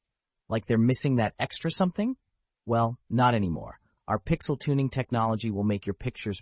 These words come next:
pop with life and vibrancy. Are you tired of your cat selfies being blurry and out of focus? With Osprey Corp, your furry friend's social media game will be on point,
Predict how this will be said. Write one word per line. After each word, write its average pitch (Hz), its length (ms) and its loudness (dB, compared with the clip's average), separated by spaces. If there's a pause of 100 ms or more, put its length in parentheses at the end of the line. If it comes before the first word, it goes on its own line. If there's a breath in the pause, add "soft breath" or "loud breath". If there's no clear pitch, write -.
pop - 380 0
with 101 200 -6
life 107 520 -2
and 101 200 -4
vibrancy. - 720 -2 (680)
Are 117 80 0
you 123 140 2
tired 139 320 4
of 113 60 -2
your 104 100 -2
cat 131 320 -2
selfies 120 520 0
being 101 260 0
blurry 120 520 2
and 95 140 -6
out 104 160 0
of - 60 -10
focus? - 560 -2 (600)
With 123 140 2
Osprey 147 400 4
Corp, 123 400 0 (200)
your 131 120 0
furry 180 340 2
friend's 139 400 0
social 117 380 0
media 123 380 0
game 71 420 -10
will 104 120 -2
be 107 140 -2
on 98 180 -2
point, - 440 -4